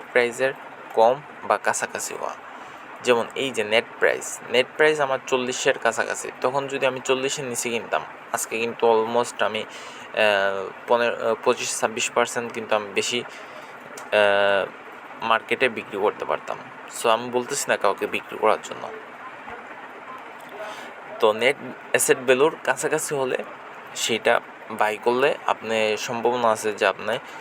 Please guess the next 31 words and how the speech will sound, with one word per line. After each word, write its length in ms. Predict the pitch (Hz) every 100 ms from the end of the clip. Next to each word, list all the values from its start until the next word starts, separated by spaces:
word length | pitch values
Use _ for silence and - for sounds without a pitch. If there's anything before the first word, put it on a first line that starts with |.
| - -
লং 300 | 107 107 110 117
টার্মে 340 | 120 117 135 147
কোনো 180 | 107 104
লসের 380 | 101 107 - 117
মুখোমুখি 440 | 107 104 95 104
হবে 200 | 101 -
না। 160 | - - - - - - - - - 104
ডাইরেক্টর 760 | 101 110 151 - - - - 160 170 127
হোল্ডিং 340 | 113 98 82 - - - - - -
ফিফটি 320 | 139 123 -
পার্সেন্ট 440 | - 143 156 147 123
বা 300 | 113 113 101 - - -
এর 140 | 117
উপরে 300 | 120 - 123
হলে 220 | 120 104
ভালো 200 | - -
হয়। 200 | - 110 - - - -
So 120 | 117 107
ডাইরেক্টর 360 | 113 110 - 156
হোল্ডিংটাও 560 | 139 127 123 127 135
কিন্তু 280 | 123 120 -
ইম্পর্ট্যান্ট। 640 | 95 92 - 87 78 65 - - - - - - - -
আহ, 360 | 104 101 98 90 - - - - - - - -
একটা 240 | - - 190
জিনিস, 380 | 107 80 - -
এই 120 | - 113
জায়গায় 260 | 147 151
আমরা 220 | 139 127 117 -
দেখতে 220 | 110 -
পাচ্ছি 260 | 113 - 101
যে 200 | 104